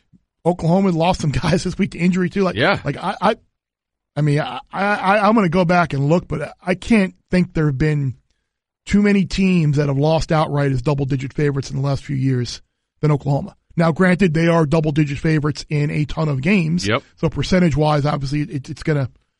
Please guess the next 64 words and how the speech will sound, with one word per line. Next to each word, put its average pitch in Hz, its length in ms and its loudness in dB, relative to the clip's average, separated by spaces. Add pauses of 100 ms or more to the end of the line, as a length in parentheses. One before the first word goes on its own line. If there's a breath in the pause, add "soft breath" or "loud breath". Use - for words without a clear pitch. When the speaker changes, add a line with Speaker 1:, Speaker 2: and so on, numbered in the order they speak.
(340)
Speaker 1:
work 147 200 2
out 196 220 4
that 160 180 -2
way. 135 200 2
But 127 240 -2 (440)
now 156 140 -2
we're 147 80 -2
gonna 135 260 -2
n-, 147 220 -4
now, 151 260 2
now - 40 -2
Speaker 2:
No, 151 240 2
Speaker 1:
we're, 123 80 4
Speaker 2:
let's 147 100 4
Speaker 1:
now, 180 160 4
Speaker 2:
go. - 60 -4 (100)
Speaker 1:
now 185 140 4
Speaker 2:
Go. 165 60 4
Speaker 1:
we're 190 60 4
going 202 140 4
Speaker 2:
Come 190 80 6
Speaker 1:
down, 226 140 4
Speaker 2:
on. 175 100 2 (160 loud breath)
Get 170 80 0
Speaker 1:
now 220 80 4
Speaker 2:
them 233 80 6
Speaker 1:
we're 233 60 6
Speaker 2:
wound 226 200 4
Speaker 1:
going, 233 120 4
Speaker 2:
up. 220 80 0
Speaker 1:
now 214 180 4
we're 214 100 4
going 208 240 4
down 196 160 4
the 175 80 2
rabbit 170 300 2
hole. - 220 -12 (100)
Speaker 2:
Only 95 160 -6
took 117 140 -4
them 107 100 -8
twelve 107 220 -2
minutes. 90 200 -6
Let's 98 140 -10
go. 113 160 0 (140 soft breath)
Speaker 1:
Like, 175 240 -4
people 269 580 2 (720)
wanna, 160 540 2 (460)
like, 147 240 -8 (360)
"Oh, 185 260 2
Clemson, 214 480 2
they 165 120 -2
had 180 220 2
that 185 140 0
close 190 280 0
call 202 300 4
against 175 260 -2
North 190 180 0
Carolina 190 520 2
on 175 200 0
the 170 60 0
road 214 360 4
and 170 140 -2
survived 185 500 0
a, 175 120 -2